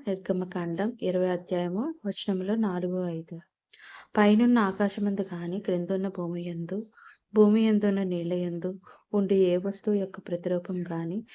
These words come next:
వి-, నిగ్రహం గాని మీరు నిర్మించరాదు. మీరు వానికి మొక్కకూడదు, దాన్ని పూజింపరాదు." రెండవ వాక్యము యెహెజ్కేలు ఆరు మూడు. "నేను కత్తిని పంపి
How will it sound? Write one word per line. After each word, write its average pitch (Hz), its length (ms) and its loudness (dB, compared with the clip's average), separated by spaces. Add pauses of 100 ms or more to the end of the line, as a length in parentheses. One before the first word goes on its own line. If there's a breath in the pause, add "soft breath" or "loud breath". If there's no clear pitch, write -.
(260 loud breath)
వి-, 208 240 0
నిగ్రహం 214 500 2
గాని 180 500 -4
మీరు 180 500 -2 (100)
నిర్మించరాదు. 175 880 -4 (400 loud breath)
మీరు 196 200 6
వానికి 185 360 0
మొక్కకూడదు, 175 920 -2 (180)
దాన్ని 180 260 -2
పూజింపరాదు." 170 1040 -8 (1300)
రెండవ 185 360 -2
వాక్యము 180 600 -6
యెహెజ్కేలు 185 640 -2 (100)
ఆరు 165 260 -4
మూడు. 160 360 -6 (960 soft breath)
"నేను 226 180 6
కత్తిని 214 440 2
పంపి 170 520 -4